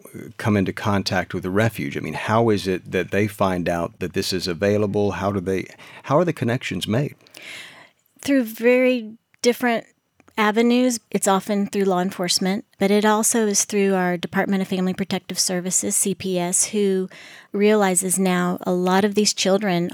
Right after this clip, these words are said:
Speaker 2: because of the trauma, they're running, getting back, running, and now we're identifying them as trafficking victims. We understand that now.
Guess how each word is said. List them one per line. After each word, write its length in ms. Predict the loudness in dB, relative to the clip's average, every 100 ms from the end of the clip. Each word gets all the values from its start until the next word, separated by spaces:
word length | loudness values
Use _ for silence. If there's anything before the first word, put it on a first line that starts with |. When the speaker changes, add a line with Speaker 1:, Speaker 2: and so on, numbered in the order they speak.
| -6
Speaker 2:
because 380 | -6 0 0 2
of 80 | -2
the 80 |
trauma, 500 | -2 0 2 2 0
they're 160 | 0 -2
running, 460 | 0 0 2 0 -2
getting 240 | -4 -4
back, 480 | -2 -2 -4 _ -20 _ _
running, 340 | 0 2 0 0
and 320 | 0 -2 -4 -14 -20 _
now 180 | 2 4
we're 100 | 2
identifying 600 | 2 2 2 2 0 2
them 160 | 0
as 80 | -2
trafficking 540 | -2 -4 -4 -6 -4 -2
victims. 480 | -4 -2 -4 -2
We 100 | -2
understand 720 | -2 -2 -2 0 4 4 2
that 240 | -2 -6 -4
now. 360 | -2 0 -2